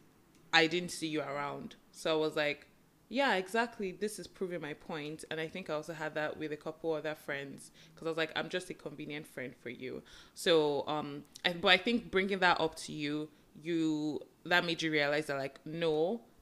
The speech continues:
you are my friend, not just because you happen to be my friend's sister as well. Like, both of you are separate entities. And that made me realize that, you know, it's not just a group effort. Yes, we hang out in group settings, but, like,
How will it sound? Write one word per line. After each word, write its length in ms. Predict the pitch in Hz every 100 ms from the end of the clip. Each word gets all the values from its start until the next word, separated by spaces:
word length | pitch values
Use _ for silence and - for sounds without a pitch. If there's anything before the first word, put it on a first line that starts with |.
| _
you 180 | 147 160
are 120 | 147 147
my 160 | 143
friend, 460 | 143 - 165 160 156
not 160 | 160
just 200 | 151 147
because 400 | 156 - 147 -
you 260 | 143 131 - -
happen 260 | 147 147 127
to 100 | -
be 100 | 143
my 160 | 135
friend's 340 | - 143 139 -
sister 320 | 135 - 127
as 180 | 127 -
well. 220 | 120 -
Like, 200 | - 151 - - -
both 180 | 165 165
of 160 | 151
you 120 | 151 139
are 100 | 143
separate 720 | - - 156 - 160 156 - - - _ -
entities. 800 | 160 147 - - - 143 135 147 - 147
And 180 | 151 147
that 240 | 151 147
made 200 | 151 143
me 380 | 143 143 139 135 143
realize 440 | 143 143 147 139
that, 280 | 135 135 - -
you 100 | 127
know, 200 | 131 131 _ _ _ -
it's 160 | 160 156
not 160 | 156
just 560 | 156 143 143 - - - - -
a 80 | 151
group 340 | 135 160 156 -
effort. 440 | 147 - 123 -
Yes, 320 | 156 175 170
we 60 | 151
hang 220 | 151 147 143
out 180 | 143
in 120 | - 135
group 200 | 147 -
settings, 480 | - 143 131 131 -
but, 200 | 131 -
like, 320 | 147 -